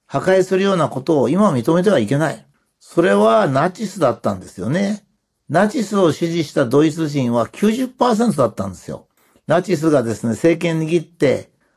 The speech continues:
で、これからは重要なことはナチスが勝手に決めていいっていう全権委任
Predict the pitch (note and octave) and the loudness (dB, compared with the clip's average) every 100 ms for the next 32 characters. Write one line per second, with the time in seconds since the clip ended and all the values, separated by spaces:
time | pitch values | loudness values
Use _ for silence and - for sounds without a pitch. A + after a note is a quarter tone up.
0 | _ - B2 F3 F#3 F#3+ F#3+ D#3 A2 - | _ -6 0 0 2 2 4 4 0 -4
1 | A2+ E3+ F#3+ F#3+ F3+ F3+ E3 C#3 F3 - | -2 0 2 0 -2 2 2 2 -2 -2
2 | D3+ C3+ - C#3 F3+ F3+ F3 F3 E3+ F#3 | -2 -2 -2 -6 -4 -4 -2 -2 0 2
3 | E3+ D3 B2 G#2+ C#3 F3+ F#3 G3 F#3 E3 | 2 0 -4 -2 0 0 -2 -2 -2 -2
4 | D#3 F3 F3 F3 | -2 0 -2 -4